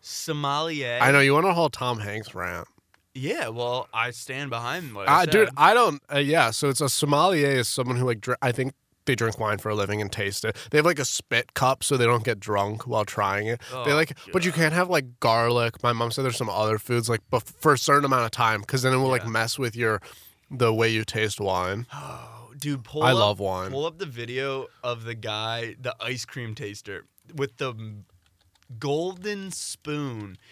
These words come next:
Speaker 1: This guy has the golden spoon because act-, actually, he's spitting facts.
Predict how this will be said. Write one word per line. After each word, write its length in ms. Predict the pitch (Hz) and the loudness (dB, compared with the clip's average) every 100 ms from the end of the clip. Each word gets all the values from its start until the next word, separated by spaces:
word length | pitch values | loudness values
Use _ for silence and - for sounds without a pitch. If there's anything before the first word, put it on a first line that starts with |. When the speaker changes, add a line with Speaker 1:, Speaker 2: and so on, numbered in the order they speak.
| - - - | -20 -20 -8
Speaker 1:
This 240 | 120 151 | -4 -4
guy 360 | - 156 170 180 | -2 0 0 0
has 300 | 170 170 156 | -4 -8 -8
the 100 | 156 | -10
golden 400 | 131 127 139 165 | -10 -8 -8 -10
spoon 360 | - 143 139 139 | -12 -10 -10 -10
because 400 | 127 123 143 120 - | -10 -6 -6 -6 -4
act-, 300 | 117 139 - - | -2 -2 -6 -4
actually, 480 | 127 185 233 226 - _ _ | -4 -4 -8 -14 -16 _ _
he's 200 | - 135 | -14 -14
spitting 320 | - 147 139 | -10 -10 -10
facts. 480 | 180 143 135 143 - | -8 -4 -2 -4 -12